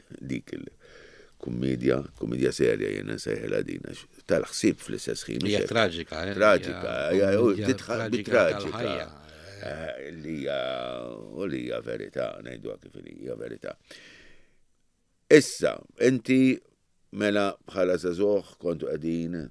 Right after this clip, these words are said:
Speaker 1: tagħmlu dal-esperimenti ta' teatru, ma kontu qegħdin tagħmlu teatru wkoll impenjattiv,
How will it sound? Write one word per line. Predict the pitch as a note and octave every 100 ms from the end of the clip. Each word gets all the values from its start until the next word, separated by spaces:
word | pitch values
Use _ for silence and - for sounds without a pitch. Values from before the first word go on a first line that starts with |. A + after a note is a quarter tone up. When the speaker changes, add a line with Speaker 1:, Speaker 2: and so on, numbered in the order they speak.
| - _
Speaker 1:
tagħmlu | E2 D#2 D2+ C#2+
dal-esperimenti | D#2 C2+ C#2 B1 C2 D2 D#2+ C#2 C#2+
ta' | C#2+
teatru, | D#2+ E2 E2+ E2 D#2+
ma | C2+ C2+
kontu | D2 C2
qegħdin | C2 C2+
tagħmlu | B1+ C#2+ C2+ B1+
teatru | C#2 C2+ C2+ B1+
wkoll | B1 B1+ B1+
impenjattiv, | B1 - C2+ C#2 D2 - E2+ E2 D#2